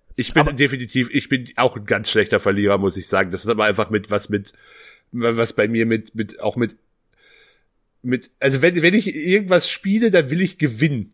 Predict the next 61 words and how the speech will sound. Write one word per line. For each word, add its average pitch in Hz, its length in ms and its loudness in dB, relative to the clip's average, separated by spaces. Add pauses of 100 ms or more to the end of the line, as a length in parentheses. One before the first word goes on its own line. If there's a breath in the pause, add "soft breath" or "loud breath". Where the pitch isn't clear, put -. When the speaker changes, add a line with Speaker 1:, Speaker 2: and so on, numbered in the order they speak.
Speaker 1:
Ich - 160 -16
kann 170 300 -4
Dinge 170 320 2
schlecht - 480 -2
nur 160 220 4
so 147 160 2
zum, 143 380 -2 (180)
also 131 180 0
es - 120 -6
gibt 180 220 -4
ein 131 40 -16
paar 147 200 2
Sachen, 151 240 0
aber 135 100 -2
die 131 100 -6
meisten 135 260 0
Sachen 127 220 -4
kann 135 140 -2
ich 120 100 -4
nicht - 160 -10
so, 131 120 2
so 117 140 -2
zum 113 200 -8
Spaß 107 440 0
machen. 95 220 -2
Das 98 140 -4
funktioniert 101 460 -6
bei 90 140 0
mir 90 160 -2
nicht. 90 200 -2
Speaker 2:
Das - 60 -4
kann, 147 180 2
das 123 120 -6
kann 165 140 0
ich 185 80 -6
verstehen. 135 280 -2
Ich 123 120 -4
möchte 190 200 2
übrigens 160 340 -2
auch 131 100 0
mal 123 120 0
kurz - 180 -6
klarstellen. 110 280 -2
Es 101 60 -2
ist - 20 -
jetzt 123 60 -6
nicht 135 80 -2
so, 127 80 0
dass 104 120 -2
sie 104 100 -2
angefangen 110 380 -2
hat, 101 140 -2
hier, 92 220 0
äh, 85 400 0
Möbel 117 240 2
nach 78 140 -4
mir 90 120 -6
zu 87 120 -6
werfen. 85 320 0 (440 loud breath)
Ähm, 113 480 2
nee, 113 280 2